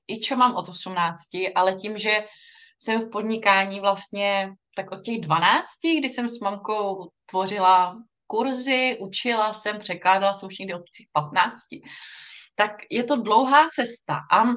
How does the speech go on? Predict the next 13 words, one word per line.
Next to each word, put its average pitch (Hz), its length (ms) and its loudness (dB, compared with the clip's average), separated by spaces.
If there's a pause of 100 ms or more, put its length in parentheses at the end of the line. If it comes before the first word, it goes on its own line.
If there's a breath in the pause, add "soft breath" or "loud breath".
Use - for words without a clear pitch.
(640)
cesta 233 500 -4 (120)
a 208 120 6 (1000)
moje 240 300 2
začátky 247 540 2
byly 233 360 0
v - 140 -10
tom, 226 220 0
že 233 160 -2
za 220 100 0
prvý 226 580 -4 (100)
nechci 202 340 -10
nikdy 214 200 -4
podnikat. 165 460 -6